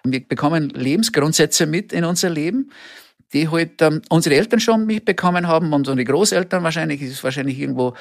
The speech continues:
generationenweise schon, ähm, übertragen worden. In der Zeit, wo ich klein war und, und aufgewachsen bin, war man noch sehr, ähm,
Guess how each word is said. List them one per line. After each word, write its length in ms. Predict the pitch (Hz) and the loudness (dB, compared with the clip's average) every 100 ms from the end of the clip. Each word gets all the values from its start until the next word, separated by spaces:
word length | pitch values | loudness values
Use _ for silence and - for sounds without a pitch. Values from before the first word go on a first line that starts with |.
| - - | -18 -6
generationenweise 1000 | - 127 123 123 - 151 175 151 139 151 | 0 2 2 2 2 2 2 4 2 2
schon, 340 | 143 143 135 135 | 0 0 0 -2
ähm, 520 | 131 123 120 117 120 - | 2 4 2 0 -2 -2
übertragen 520 | 131 127 123 165 233 | -2 4 4 4 4
worden. 440 | 214 220 226 277 - - - - - | 2 2 2 0 -6 -20 -20 -16 -2
In 160 | 160 | 2
der 140 | 165 160 | 2 4
Zeit, 240 | 165 170 | 2 4
wo 100 | 175 | 2
ich 140 | 202 214 | 2 2
klein 400 | 123 165 220 147 | 2 2 0 2
war 280 | 151 190 | 2 2
und, 240 | 165 156 151 | 2 0 0
und 140 | 151 | 2
aufgewachsen 540 | 127 - 156 151 185 165 | 2 2 0 0 0 0
bin, 240 | 185 202 - - - - | 0 -2 -8 -20 -20 -6
war 180 | 135 151 | 0 2
man 160 | 160 | 4
noch 160 | 156 156 | 2 2
sehr, 440 | 147 - 139 139 | 0 0 2 2
ähm, 320 | 147 143 143 | 2 0 -4